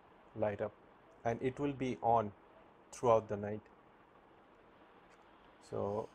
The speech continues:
make sure if you are using this mode, it's gonna consume a lot of battery,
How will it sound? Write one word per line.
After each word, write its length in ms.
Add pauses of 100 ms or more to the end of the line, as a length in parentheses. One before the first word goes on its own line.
make 220
sure 380 (200)
if 180
you 60
are 60
using 420
this 180
mode, 280
it's 220
gonna 200
consume 380
a 60
lot 200
of 120
battery, 380